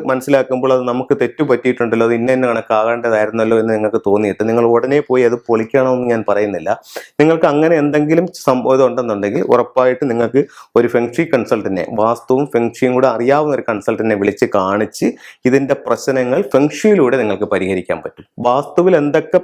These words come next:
പരിഹാരങ്ങൾ നിങ്ങൾക്ക് ഈ വീട്ടിൽ ചെയ്യാം, അത് അതിൻ്റെ പുറമേ ചെയ്തുകൊണ്ട് ഫെങ് ഷുയും കൂടെ ഇതിനകത്തോട്ട് കണക്ട് ചെയ്യുകയാണെന്നുണ്ടെങ്കിൽ നിങ്ങൾക്ക് നല്ലൊരു റിസൾട്ടിലേക്ക് പോകാൻ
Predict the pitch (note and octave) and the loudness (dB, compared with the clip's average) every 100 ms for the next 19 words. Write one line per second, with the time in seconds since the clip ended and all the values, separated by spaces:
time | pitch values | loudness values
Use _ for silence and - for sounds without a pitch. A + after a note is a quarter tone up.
0 | - C3+ C3+ C#3 C#3+ D3+ C#3+ C3+ B2+ C3+ | 0 0 0 0 0 0 0 0 0 0
1 | A#2+ B2+ B2 A2+ G2+ A#2 G3 - - - | 0 0 0 0 2 0 -4 -18 -6 0
2 | D#3 - B2+ C3+ B2 - A2+ A#2+ D3 D3 | 2 2 0 0 -2 0 0 2 0 0
3 | G#2 A#2 C3+ F2+ D2+ - - - - - | -2 2 2 0 0 -2 -2 -12 -20 0
4 | C#3+ D#3 D#3 G3+ G3 F3 D3 C3+ C3+ C3+ | 2 2 2 2 4 4 2 0 0 0
5 | C3+ C#3+ - _ _ _ A#2 A2+ A2 - | 0 -2 -4 _ _ _ 0 0 -2 0
6 | A#2 A2 G#2+ G2 G#2+ G2+ F2+ F#2+ C#3+ A#2 | 2 2 2 0 -2 -2 -2 0 0 0
7 | A#2 C3 C3 F#3+ D3+ B2+ C#3 F#3+ F#3+ D#3 | 0 2 2 0 0 0 2 2 4 4
8 | A#2+ - A2+ - B2+ B2+ A#2+ A#2+ - A2 | 0 -6 -4 0 0 0 0 0 2 2
9 | A#2 | 2